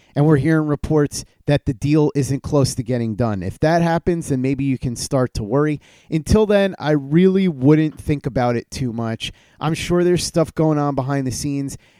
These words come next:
And by all accounts, the big holdup is four years versus five years. At some point, they'll figure out a compromise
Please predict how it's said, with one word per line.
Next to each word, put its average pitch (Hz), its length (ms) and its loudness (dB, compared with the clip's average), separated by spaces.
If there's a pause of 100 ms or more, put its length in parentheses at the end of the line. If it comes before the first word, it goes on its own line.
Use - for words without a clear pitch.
(100)
And 175 140 0
by 180 120 4
all 196 200 6
accounts, 165 480 -2
the 151 100 -2
big 156 200 0
holdup 135 500 0
is 127 180 -6
four 160 300 0
years 151 320 0
versus 127 400 -4
five 139 400 0
years. 131 340 0 (260)
At - 160 -4
some 185 260 0
point, 180 280 -4
they'll 160 120 2
figure 151 360 0
out 139 120 2
a - 60 -2
compromise 127 720 -2